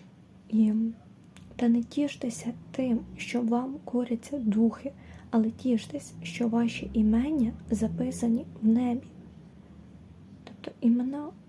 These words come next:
учнів, імена послідовників, імена дітей Божих будуть записані в небі,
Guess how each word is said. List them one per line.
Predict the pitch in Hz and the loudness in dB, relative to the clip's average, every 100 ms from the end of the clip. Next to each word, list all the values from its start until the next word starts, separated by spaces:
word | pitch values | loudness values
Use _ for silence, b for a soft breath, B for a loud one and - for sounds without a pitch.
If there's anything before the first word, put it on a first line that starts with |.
| - | -2
учнів, | 240 226 - 262 - | -2 -2 -4 -10 -2
імена | 226 233 254 269 | 4 4 2 -4
послідовників, | 247 - 247 233 240 226 220 - - | -8 -6 -2 0 2 2 0 -4 -2
імена | 233 226 233 233 | 2 4 4 2
дітей | - - 226 | -2 -4 0
Божих | 214 240 277 285 - - B B B - | 2 0 -4 -6 -14 -18 B B B -2
будуть | 220 262 233 | 0 0 -2
записані | 226 - 220 233 220 | -2 0 0 2 2
в | 214 | 4
небі, | 220 226 | 2 0